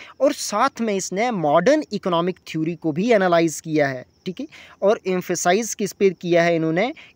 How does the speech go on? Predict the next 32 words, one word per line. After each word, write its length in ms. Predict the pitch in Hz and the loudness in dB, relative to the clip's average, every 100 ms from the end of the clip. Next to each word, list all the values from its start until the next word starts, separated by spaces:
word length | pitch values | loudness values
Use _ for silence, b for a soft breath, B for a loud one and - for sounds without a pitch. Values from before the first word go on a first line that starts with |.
| - | -4
इंडिविजुअल 460 | 175 160 156 170 - | -2 -2 -2 -2 0
प्रेफरेंसेस 680 | 151 - 156 156 - 240 - | -4 -2 -2 -2 -2 -4 -4
को, 280 | 226 220 226 | 0 2 2
मार्केट 480 | 180 151 147 151 | 0 -2 -2 -6
एफिशिएंसी 640 | 139 - 143 185 208 - 233 | -10 -8 -6 -4 -4 -4 -6
को 300 | - 226 302 B B - | -4 -2 -4 B B -2
और 180 | 175 | 2
role 260 | 170 196 190 | 4 6 4
of 100 | 190 | 0
government 480 | 165 151 151 170 - - | -2 0 0 -2 -6 -6
intervention 680 | 165 151 156 170 208 - 175 | -4 -2 0 2 2 0 -2
को, 140 | - 156 | -4 -4
ताकि 300 | 165 156 170 - | -2 -2 -4 -2
क्या 120 | 156 | -2
हो, 260 | 143 185 302 B B B _ _ - | 0 -2 -4 B B B _ _ -16
जो 160 | 147 185 | -6 -6
सोशल 540 | - 269 302 359 302 | -4 0 2 4 4
वेलफेयर 400 | 202 170 - 185 | 4 2 0 -2
हो 120 | 160 254 185 | -2 -6 -4
वो 120 | 175 - | -6 -4
प्रमोट 420 | 156 143 143 - | -4 -2 -4 -6
हो 120 | 139 | -12
सके, 300 | - 135 - - B B - | -14 -14 -16 -20 B B -8
ठीक 200 | 196 214 | -6 -4
है? 120 | 254 330 B B _ _ _ - | -6 -6 B B _ _ _ -6
ये 220 | 160 262 | 0 0
थ्योरी 220 | - 254 | 0 -2
भी 120 | 233 | -2
यहाँ 180 | 208 196 - | -2 -2 -2
ख़त्म 220 | 160 185 | -2 0
होती 340 | 185 175 180 | 0 -2 -4
है। 100 | 190 | -6